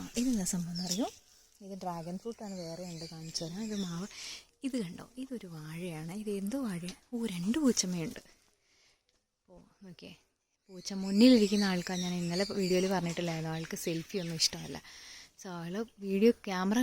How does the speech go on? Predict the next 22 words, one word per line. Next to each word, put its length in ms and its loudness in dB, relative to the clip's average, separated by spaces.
കാണുന്ന 360 4
സമയത്ത് 380 -4
മുഖം 260 -8
തിരിച്ചു 320 -4
പോകും. 160 -14
കുറേ 280 -10
പാഷൻ 380 -10
ഫ്രൂട്ട് 260 -8
ഉണ്ട്, 260 -8
പക്ഷെ 260 -10
അതിന് 240 -8
കുറേ 160 -10
സമയം 260 -6
എടുക്കുമെന്ന് 320 -12
തോന്നുന്നു 220 -12
പിടിക്കാൻ. 220 -16
ആ, 20 -12
ഈ 20 8
വാഴയാണ് 460 4
കദളി 400 0
വാഴ. 140 0
നമ്മളിങ്ങനെ 400 2